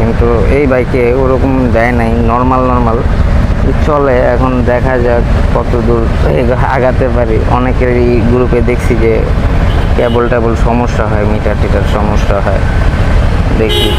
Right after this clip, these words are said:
কিন্তু লুকিং গ্লাসগুলো ভালো দিছে, একটা পাওয়ারফুল গ্লাস দিছে। এই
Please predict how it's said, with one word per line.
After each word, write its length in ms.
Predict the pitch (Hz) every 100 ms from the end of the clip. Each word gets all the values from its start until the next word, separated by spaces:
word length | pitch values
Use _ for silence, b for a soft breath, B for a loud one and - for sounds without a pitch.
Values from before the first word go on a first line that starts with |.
| - -
কিন্তু 220 | 113 113 117
লুকিং 260 | 131 147 151 143
গ্লাসগুলো 400 | 139 135 139 135 113
ভালো 140 | 117 123
দিছে, 220 | - - - - - - - - -
একটা 160 | 113 131
পাওয়ারফুল 400 | 131 131 123 127 120
গ্লাস 160 | 127 123
দিছে। 200 | 127 135 127 113
এই 80 | 127